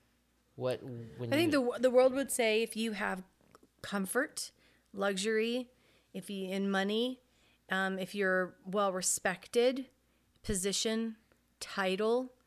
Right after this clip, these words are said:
Speaker 2: those are all things that measure respect and achievement.
Speaker 1: Say all those again.
Speaker 2: Okay.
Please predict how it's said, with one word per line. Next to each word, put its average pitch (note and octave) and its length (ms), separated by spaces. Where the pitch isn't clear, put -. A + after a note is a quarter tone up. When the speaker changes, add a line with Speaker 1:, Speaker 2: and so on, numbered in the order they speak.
Speaker 2:
those G#3+ 260
are A3 120
all G3+ 280
things G3+ 420
that F#3+ 240
measure F#3+ 880
respect F#3 920
and F3+ 600
achievement. A3 440
Speaker 1:
Say C#3 40
all C#3 100
those C#3+ 240
again. E3 280
Speaker 2:
Okay. F#3 360